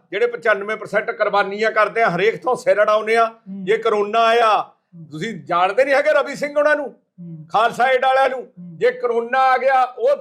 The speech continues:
Speaker 1: ਲਲਕਾਰਾ ਮਾਰ ਕੇ ਮੌਤ ਦੇ ਹੱਥਾਂ ਤੇ ਮੌਤ ਨੂੰ ਰੱਖ ਕੇ ਜਾਂਦੇ ਨੇ ਲੋਕਾਂ 'ਚ।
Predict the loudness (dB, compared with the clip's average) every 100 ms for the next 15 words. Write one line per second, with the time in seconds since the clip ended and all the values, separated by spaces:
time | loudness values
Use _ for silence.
0 | -6 -4 -4 -2 0 2 2 0 -4 -2
1 | 0 -2 -4 -18 -6 0 0 0 -2 -2
2 | -2 -10 _ -4 -2 -2 0 0 2 0
3 | -2 -2 -2 -2 -4 -2 0 0 -2 -4
4 | -4 -2 0 0